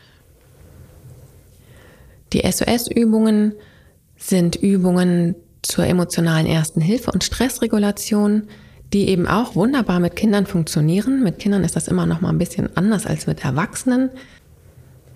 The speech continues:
Deswegen habe ich da noch mal einen speziellen Workshop konzipiert, der ganz ausführlich auf die Arbeit mit Kindern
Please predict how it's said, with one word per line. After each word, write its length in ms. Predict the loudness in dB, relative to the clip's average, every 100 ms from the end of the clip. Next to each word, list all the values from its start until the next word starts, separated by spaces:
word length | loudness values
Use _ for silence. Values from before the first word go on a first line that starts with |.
| -20 -20 -20 -20 -20 _ -4
Deswegen 420 | -2 2 2 2
habe 100 | 2
ich 120 | 0 0
da 160 | 2
noch 160 | 2 2
mal 120 | 0
einen 220 | 2 0
speziellen 600 | 0 -4 -2 0 2 2
Workshop 440 | 2 0 -2 -4 -2
konzipiert, 840 | -2 0 -2 -4 0 0 0 -4 -16 -20 -20 -20 -20 -18 -4
der 520 | 0 2 2 2 0 -6 -14 -2
ganz 240 | 0 0
ausführlich 1000 | -2 -2 -4 0 2 4 4 2 -2 -10 -16 -20 -20 _ -18 -6
auf 420 | 0 0 0 -2
die 260 | -2 0
Arbeit 560 | 2 0 2 0 -2 -6 -2
mit 240 | -2 -2 -2
Kindern 600 | 0 2 2 2 0